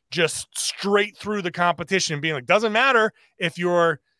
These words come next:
you know, the Hornets or the Rockets or if you're the Bucks or the, the Nuggets. We're just going to keep on marching forward and playing the same style of basketball." Uh, I think,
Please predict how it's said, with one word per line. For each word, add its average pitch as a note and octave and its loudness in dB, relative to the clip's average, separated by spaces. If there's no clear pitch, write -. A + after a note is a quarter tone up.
you D#3 -4
know, D3 -4
the C#3 0
Hornets G#3+ -2
or D#3+ 2
the C#3 -4
Rockets F#3 0
or G3+ 0
if F#3 -6
you're G3 0
the E3+ -6
Bucks E3 -2
or G3+ 2
the, G3 0
the F#3 0
Nuggets. G#3 -2
We're C#3 -10
just G#3+ 0
going G#3+ -2
to G3+ -6
keep A#3 -6
on G#3 0
marching F3+ -4
forward D#3 0
and D#3 -6
playing G3 -4
the D3+ -8
same F3+ -4
style D#3+ 2
of C#3 -2
basketball." C3 -2
Uh, B2+ -2
I D#3+ 0
think, G3 -4